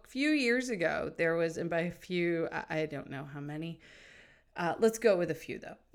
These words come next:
There was this huge craze of banana vegan ice cream. If you have a Vitamix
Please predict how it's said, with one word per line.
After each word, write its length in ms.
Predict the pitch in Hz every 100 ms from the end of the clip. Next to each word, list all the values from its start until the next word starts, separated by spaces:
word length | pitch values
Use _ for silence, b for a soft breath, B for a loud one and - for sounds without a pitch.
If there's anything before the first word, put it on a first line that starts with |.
| -
There 240 | 208 240
was 160 | 240 214
this 160 | 220 214
huge 420 | - 262 233 -
craze 600 | - 208 190 185 180 175 -
of 600 | 196 185 170 170 160 156 - B B - -
banana 760 | 196 196 202 202 190 185 185 - b b b 254 196
vegan 840 | 196 214 196 196 185 175 175 175 - -
ice 300 | 180 180 -
cream. 380 | - 151 151 175 - b b b b b
If 140 | 165
you 120 | 214
have 140 | 214 233
a 60 |
Vitamix 720 | 247 220 190 180 151 139 -